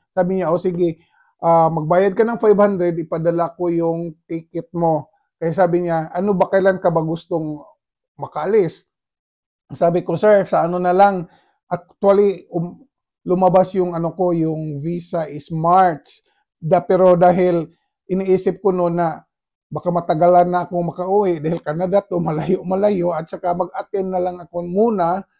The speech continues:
mag-attend muna ako sa death anniversary ng father ko. Kaya May na ako umalis. Sabi ko, "Sir, kung pwede sana, May na lang ako o-, aalis kasi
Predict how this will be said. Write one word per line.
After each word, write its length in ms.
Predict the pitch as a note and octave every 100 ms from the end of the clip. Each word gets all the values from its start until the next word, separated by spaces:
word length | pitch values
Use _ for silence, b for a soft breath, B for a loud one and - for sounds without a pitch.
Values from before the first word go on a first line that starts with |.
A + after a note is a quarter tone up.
| _ _
mag-attend 380 | F3 F3 F#3+
muna 320 | F#3 F3+ F3 F3+
ako 160 | F3
sa 240 | E3+ E3+ E3
death 240 | F3+ F3
anniversary 560 | E3+ D#3+ D#3 D#3 D3+ D3+
ng 160 | D3
father 400 | B2+ G#3+ G3+ F#3+
ko. 240 | D3+ D3 - _ _ _ _
Kaya 300 | F3+ F3+ D#3+
May 400 | D#3 E3+ G3 A3 G#3+
na 80 | G3
ako 220 | F#3+ D#3+
umalis. 400 | D#3+ C#3+ D3+ D#3
Sabi 220 | E3 D#3+
ko, 80 | - C#3+
"Sir, 160 | A3+ A3+
kung 160 | F#3
pwede 240 | F#3+ F3 E3+
sana, 320 | E3 D#3+ F3+
May 260 | E3 E3 E3+
na 140 | D#3
lang 100 | D3+
ako 460 | D3 C3 D3 C#3+ C3+ _ _ _
o-, 140 | C3 -
aalis 640 | C3 C3+ D3+ E3 E3 E3
kasi 260 | D#3 D3